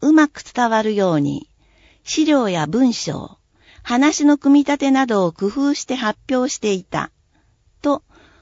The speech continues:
回答した児童生徒が全国平均と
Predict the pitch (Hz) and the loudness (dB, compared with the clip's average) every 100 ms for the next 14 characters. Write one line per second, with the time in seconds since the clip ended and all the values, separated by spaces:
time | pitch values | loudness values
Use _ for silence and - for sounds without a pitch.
0 | - 262 277 - 254 247 - 233 214 254 | -4 -2 -2 0 0 0 -2 -6 -4 -2
1 | 269 202 - 208 170 160 147 - - _ | 0 0 0 -2 -2 -6 -6 -8 -14 _
2 | _ _ 190 294 320 330 - 320 320 311 | _ _ 0 2 2 0 -4 -4 -2 -2
3 | - 190 160 - 156 | -2 -4 -4 -2 -4